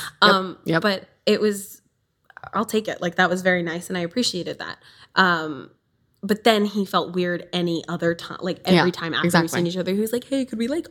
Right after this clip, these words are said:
Speaker 2: R and D, like, a way to physically say hello or goodbye to each other?" And I was like, <laughs> "Sure, man, like, fine."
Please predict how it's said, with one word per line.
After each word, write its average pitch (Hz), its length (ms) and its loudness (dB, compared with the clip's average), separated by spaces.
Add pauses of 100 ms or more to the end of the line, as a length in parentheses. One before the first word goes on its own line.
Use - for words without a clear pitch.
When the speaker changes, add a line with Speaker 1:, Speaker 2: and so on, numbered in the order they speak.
(140)
Speaker 2:
R 180 240 4
and 180 220 2
D, 185 380 -4
like, 180 240 0
a 175 80 6
way 170 240 4
to 165 100 0
physically 165 800 -4
say 165 220 0
hello 160 340 -2
or 160 80 0
goodbye 160 300 -8
to 190 100 0
each 220 140 -2
other?" 262 180 2
And 262 120 0
I 208 60 2
was 208 120 -2
like, - 200 -4
<laughs> - 1000 -8
"Sure, 139 360 2
man, 107 380 -8
like, 98 300 -12
fine." - 340 -8